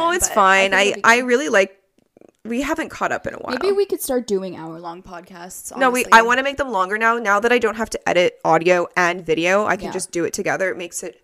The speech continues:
Speaker 1: so much easier. Oh my gosh. So basically, <laughs> we were going to New York Fashion Week.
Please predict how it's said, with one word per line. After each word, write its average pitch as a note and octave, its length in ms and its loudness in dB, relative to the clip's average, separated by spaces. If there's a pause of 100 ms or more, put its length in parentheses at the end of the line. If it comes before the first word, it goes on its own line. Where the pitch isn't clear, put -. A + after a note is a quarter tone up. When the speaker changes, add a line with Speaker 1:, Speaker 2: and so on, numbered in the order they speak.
Speaker 1:
so G#3+ 680 4
much D#3 240 -4
easier. F3 400 -4
Oh - 60 -10
my - 120 -12
gosh. - 320 -18 (480)
So G3 560 4 (140)
basically, B3 760 2
<laughs> - 1500 -14
we A#3+ 480 -2
were G#3+ 240 -2
going G#3+ 220 -2
to C#4 60 -4
New C#4 100 -6
York B3 140 -4
Fashion - 340 -2
Week. - 300 -10